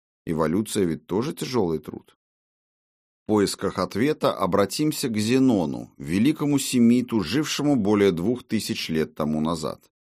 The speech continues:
Много лет Зенон скитался и задавал вопросы. Скитания его завершились в Афинах, в Древней Греции,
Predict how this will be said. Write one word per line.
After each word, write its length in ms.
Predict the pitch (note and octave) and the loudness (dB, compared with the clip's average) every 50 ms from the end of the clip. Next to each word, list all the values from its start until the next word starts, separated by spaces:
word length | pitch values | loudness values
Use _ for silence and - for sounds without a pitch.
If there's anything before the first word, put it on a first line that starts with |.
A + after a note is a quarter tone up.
| _ _ _ _ _ _ _ _ _ | _ _ _ _ _ _ _ _ _
Много 460 | - E2+ G2+ A#2+ C#3+ D#3+ E3 D3+ D#3 | -2 2 2 4 4 4 2 2 2
лет 320 | D#3+ D#3 D#3+ E3 D#3+ C3+ A2 | 2 4 4 4 2 2 2
Зенон 420 | G2+ A#2+ B2 B2+ C3 C3+ C#3 C3+ | 2 4 4 4 4 4 4 2
скитался 720 | - - - A2 F2 - - A2+ A#2 A#2+ - - - A2+ | 0 -4 -6 -8 -4 0 2 2 4 2 2 -2 -4 -4
и 140 | - - F#2 | -4 -4 -2
задавал 480 | E2+ F#2 F2 E2+ F2+ F2 F2+ F2+ F2 E2+ | -2 0 2 2 2 4 4 4 4 4
вопросы. 600 | F2+ F2 - - F#2 E2+ C#2 - - - - - _ _ _ _ _ _ _ _ _ - | 2 2 0 0 -2 -2 -2 -4 -6 -10 -14 -16 _ _ _ _ _ _ _ _ _ -16
Скитания 640 | - - - F2+ - - F#2+ G2 F#2+ F#2+ F#2 F2+ | -12 -10 -8 -6 -2 2 2 2 4 4 2 2
его 240 | F2+ F2+ F2+ F2+ F2+ | 2 2 2 2 0
завершились 640 | D#2 E2+ F2+ F2 F2 D2+ - - F#2+ F2+ F2+ - - | 0 0 0 0 -2 -2 -2 -2 -2 -2 -2 -2 -2
в 120 | F#2+ G2 | 0 0
Афинах, 600 | A2 A#2 - - C3+ A#2+ F2 C#2+ - - - _ _ - | 0 0 -2 -2 -2 0 0 -2 -4 -8 -16 _ _ -12
в 80 | D2+ | -8
Древней 420 | D2+ G2 A2 C3+ C#3 C#3 C3+ C#3 B2 | -4 -2 0 0 2 2 2 2 2
Греции, 640 | G2+ F#2+ E2+ C#2+ A#1 - - - - - - | 2 0 0 -2 -4 -6 -8 -10 -10 -12 -16